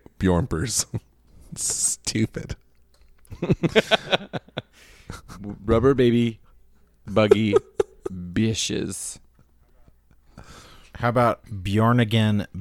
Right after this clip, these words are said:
Speaker 3: bish
Speaker 1: Yeah, how
Speaker 3: jeans?
Speaker 1: about that?
Speaker 2: <laughs> How about that?
Speaker 3: That was, like, layers
Speaker 2: <laughs>
Speaker 3: deep. Which made it worse. Made it less fun.
Speaker 2: Now work in Arby's and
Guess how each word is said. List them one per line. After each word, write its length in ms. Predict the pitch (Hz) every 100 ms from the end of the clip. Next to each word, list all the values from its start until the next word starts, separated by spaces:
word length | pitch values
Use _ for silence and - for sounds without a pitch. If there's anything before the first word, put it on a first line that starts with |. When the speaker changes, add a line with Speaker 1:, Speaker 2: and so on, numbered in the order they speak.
| 87
Speaker 3:
bish 380 | 107 110 - -
Speaker 1:
Yeah, 160 | - 98
how 180 | 90 92
Speaker 3:
jeans? 140 | 98
Speaker 1:
about 360 | 95 87 82 85 - - 170 175
that? 160 | 156 147
Speaker 2:
<laughs> 1040 | - - - - - 143 - - - - - - _ _ _ - - _ _ - -
How 100 | 127
about 240 | 113 117 110
that? 320 | 147 123 - - - - -
Speaker 3:
That 100 | - 87
was, 140 | 82
like, 280 | 80 78 - 160 85
layers 460 | 170 87 82 143 -
Speaker 2:
<laughs> 0 |
Speaker 3:
deep. 320 | 87 - - - - - _ _ _ - - - 151 147 - - - - _ - - - - -
Which 220 | 117 135
made 180 | 156 160
it 100 | 151
worse. 580 | 139 151 110 - - - -
Made 220 | 107 120
it 100 | 113
less 220 | 113 117
fun. 100 | -
Speaker 2:
Now 140 | 110 117
work 240 | 117 117
in 200 | 123 117
Arby's 500 | - 113 107 101 - -
and 600 | - 107 - 113 -